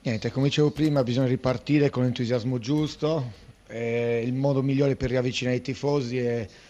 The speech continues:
dimostrare comunque che grande attaccamento alla, alla maglia e grande voglia di,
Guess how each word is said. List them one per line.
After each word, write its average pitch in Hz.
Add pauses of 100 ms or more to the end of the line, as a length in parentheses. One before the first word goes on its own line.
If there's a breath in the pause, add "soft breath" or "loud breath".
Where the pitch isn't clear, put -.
(320 loud breath)
dimostrare 127
comunque 123
che 117
grande 123
attaccamento 120
alla, 120
alla 120
maglia 127
e 123
grande 127
voglia 123
di, 117